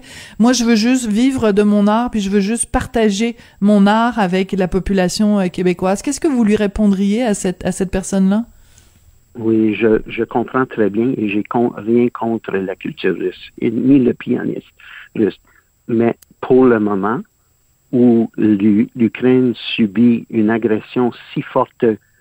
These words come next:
Speaker 2: pas vue depuis la Deuxième Guerre mondiale, avec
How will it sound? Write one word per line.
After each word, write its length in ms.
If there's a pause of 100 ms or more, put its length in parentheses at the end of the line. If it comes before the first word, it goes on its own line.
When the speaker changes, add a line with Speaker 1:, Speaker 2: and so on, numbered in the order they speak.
(480)
Speaker 2:
pas 160
vue 220
depuis 280
la 140
Deuxième 460
Guerre 200
mondiale, 640 (440)
avec 300